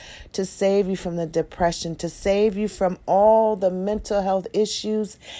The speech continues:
and everything that is coming against you. Confess today. Confess Jesus as your Lord and Savior today. Release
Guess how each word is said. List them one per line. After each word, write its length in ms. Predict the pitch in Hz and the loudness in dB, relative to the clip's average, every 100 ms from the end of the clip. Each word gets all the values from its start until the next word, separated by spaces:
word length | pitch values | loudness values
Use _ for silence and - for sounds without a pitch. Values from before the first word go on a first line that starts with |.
| - 196 | -10 -6
and 120 | 196 - | -4 4
everything 680 | 202 202 220 214 220 208 | 4 4 2 2 2 2
that 180 | 202 180 | 2 0
is 140 | 180 - | -2 -4
coming 360 | 196 196 185 | -2 -2 0
against 520 | 180 170 190 180 - | -2 -2 -2 -2 -2
you. 100 | 165 147 - - | -4 -6 -12 -14
Confess 840 | - 208 202 - 233 226 208 - - | -2 0 0 0 4 4 4 -2 -4
today. 640 | - 170 175 165 180 - - _ _ _ _ _ - - - - _ _ - - _ - - - - - | -4 2 2 2 0 -6 -20 _ _ _ _ _ -20 -18 -16 -16 _ _ -20 -20 _ -20 -20 -20 -20 -6
Confess 880 | - 190 - - 202 185 - - - _ - 156 | 0 0 -2 2 4 4 0 -4 -10 _ -20 -8
Jesus 600 | - 185 190 170 170 - | -2 0 0 0 -4 -2
as 200 | 165 170 | -2 0
your 100 | 165 | -2
Lord 240 | 160 160 | -2 -2
and 140 | 160 151 | -4 -4
Savior 460 | 175 175 165 156 | -2 -2 -4 -8
today. 520 | - 160 151 156 165 - - _ - - - - - - - - _ - - - | -8 -10 -10 -12 -18 -20 -20 _ -20 -20 -20 -20 -20 -20 -18 -20 _ -20 -20 -10
Release 880 | 180 196 185 185 208 202 - - - | 0 2 2 2 2 2 0 -4 -6